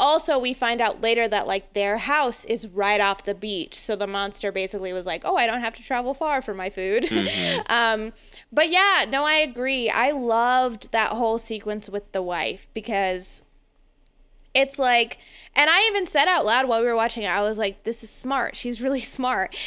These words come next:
Speaker 1: 'Cause she's, like, running through the, she, she saw her husband get, like, grabbed from basically above.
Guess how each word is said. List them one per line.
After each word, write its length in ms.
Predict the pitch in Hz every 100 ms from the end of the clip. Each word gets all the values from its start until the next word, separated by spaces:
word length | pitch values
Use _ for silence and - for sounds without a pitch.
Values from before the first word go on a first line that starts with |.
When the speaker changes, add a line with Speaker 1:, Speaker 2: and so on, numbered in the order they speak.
| -
Speaker 1:
'Cause 120 | 262
she's, 200 | - 277
like, 140 | 269 226
running 340 | 226 240 285
through 160 | 285 269
the, 240 | 240 -
she, 400 | - 285 254 214 -
she 240 | - 262
saw 460 | 254 - 269 302 330
her 180 | 254
husband 380 | 247 233 233 226
get, 180 | 202 -
like, 280 | 190 190 - 196
grabbed 720 | - 190 185 175 175 190 202
from 520 | - 208 185 180 165 -
basically 480 | - 262 277 269 254
above. 640 | 202 165 151 - 208 220